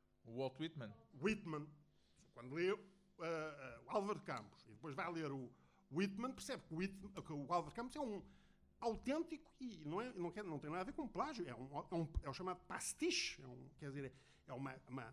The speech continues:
Speaker 2: é uma, uma absorção e uma, e uma, eh,
Speaker 1: Uma
Speaker 2: inovadora
Speaker 1: transformação.
Speaker 2: transformação, uma absorção de um, de um estilo do Walt Whitman. Não se percebe nada do Fernando Pessoa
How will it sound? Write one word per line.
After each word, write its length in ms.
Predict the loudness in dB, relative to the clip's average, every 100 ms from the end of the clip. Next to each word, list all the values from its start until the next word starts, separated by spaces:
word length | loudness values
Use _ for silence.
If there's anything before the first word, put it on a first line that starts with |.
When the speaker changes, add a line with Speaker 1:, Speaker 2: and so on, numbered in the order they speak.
| 0 0 0
Speaker 2:
é 40 |
uma, 180 | -6 -6 -10 -16 -18 -20 -20 -12
uma 120 | -4 -2
absorção 840 | -2 4 4 4 4 6 6 2
e 80 | -2
uma, 200 | -4 -4
e 100 | -2
uma, 200 | -2 -4 -8 -20 -20 -20 -20 -20 -18 -8
eh, 180 | -4 0
Speaker 1:
Uma 160 | 2
Speaker 2:
inovadora 540 | 4 8 10 10 8 8
Speaker 1:
transformação. 100 | 4
Speaker 2:
transformação, 460 | 4 2 0 2 0
uma 60 |
absorção 280 | 0 -2 -2
de 80 | 0
um, 180 | 0 0
de 80 | 2
um 120 | 2
estilo 500 | 2 4 4 4 -2 -12 -18 -18 -20 -14
do 160 | -8 -2
Walt 240 | -2 -2
Whitman. 340 | -6 -6 -10 -12 -16 -14
Não 120 | -14
se 80 | -14
percebe 300 | -8 -6 -4
nada 240 | -2 -2 -2
do 280 | -4 -8
Fernando 260 | -10 -8 -8
Pessoa 200 | -6 -10